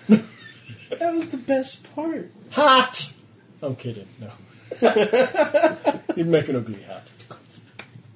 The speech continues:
Speaker 1: Yeah. Yeah, game face. Deep breaths. There we go. That's what you see.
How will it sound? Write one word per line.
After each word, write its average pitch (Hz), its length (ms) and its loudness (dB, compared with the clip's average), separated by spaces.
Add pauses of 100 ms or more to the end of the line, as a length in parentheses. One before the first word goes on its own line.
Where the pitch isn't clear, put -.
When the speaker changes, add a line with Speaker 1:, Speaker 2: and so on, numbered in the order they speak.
(720)
Speaker 1:
Yeah. - 100 -16 (1900)
Yeah, 110 240 -10
game 180 220 4
face. 139 400 -2 (420)
Deep 170 180 0
breaths. 135 380 4 (240)
There 151 140 0
we 147 60 0
go. 120 160 2 (920)
That's 165 200 2
what 190 100 -2
you 180 80 -6
see. 139 300 2